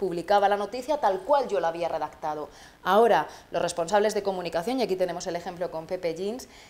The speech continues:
están observando qué es lo que pasa en el panorama de Internet, porque eso es una retroalimentación constante que les da el pulso de si lo están haciendo bien, si lo están haciendo mal,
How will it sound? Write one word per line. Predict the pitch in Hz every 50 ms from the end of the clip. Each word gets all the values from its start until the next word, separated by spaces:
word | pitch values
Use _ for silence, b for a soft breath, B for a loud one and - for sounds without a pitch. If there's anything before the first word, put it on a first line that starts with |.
| B B
están | - 202 202 - - 254 262 285 277 - - - - - _ _ _ _ _ _ _ _ _
observando | - 233 226 233 - - - 233 220 214 208 208 262 330 349 330 - 214 -
qué | - - 269 285
es | 277 269
lo | 294 285 269
que | 277 240 214
pasa | 220 - 240 277 320 - - 269
en | 226 214
el | 202 190
panorama | 185 208 202 185 185 180 196 202 226 233 233 214 196 185 B B B B B
de | 185 190 208
Internet, | 220 233 226 - 285 269 262 254 247 285 277 -
porque | - 208 202 - 226
eso | - 277
es | 269 269
una | 277 277 277
retroalimentación | 277 - 226 214 - 214 202 190 196 190 190 190 185 185 185 196 - - 240 254
constante | 254 302 302 294 285 - 269 254 254 254 254 254 277 269 B B B B B -
que | 220 202
les | 202 190 180
da | 208 247
el | 269 254
pulso | 254 - 233 240 226 - - 262
de | 233 208
si | - 208
lo | 175 170
están | - - 233 262
haciendo | 294 277 277 269 254 226 208
bien, | 185 196 190 196 208 -
si | - 180
lo | 165 170
están | 165 - 220 247
haciendo | 254 254 277 269 262 247 220
mal, | 185 170 160 156 170